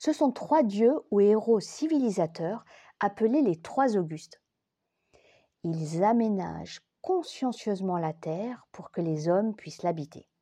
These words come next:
Le premier, Fuxi, découvre les trigrammes divinatoires sur le dos d'une tortue, qui est l'image toute puissante de l'univers. Fuxi invente l'écriture. Il enseigne aux hommes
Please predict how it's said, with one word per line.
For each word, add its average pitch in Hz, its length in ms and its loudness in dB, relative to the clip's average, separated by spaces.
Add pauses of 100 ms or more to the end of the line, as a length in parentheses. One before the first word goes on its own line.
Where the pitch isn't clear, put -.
(800)
Le 320 160 4
premier, 190 480 -2
Fuxi, - 560 -12 (640)
découvre 208 520 0
les 151 140 -4
trigrammes 170 600 -4 (360)
divinatoires 220 880 0
sur 311 180 -2
le 269 140 4
dos 311 100 2
d'une 226 240 0
tortue, 214 480 -4 (480)
qui - 140 -4
est 190 60 4
l'image 175 480 -2
toute 269 180 -2
puissante 214 420 -4
de 180 100 0
l'univers. 147 640 -8 (460)
Fuxi - 640 -6 (160)
invente 202 360 2
l'écriture. - 640 -12 (760)
Il 190 160 2
enseigne 208 600 0 (380)
aux 190 240 -6
hommes 226 240 2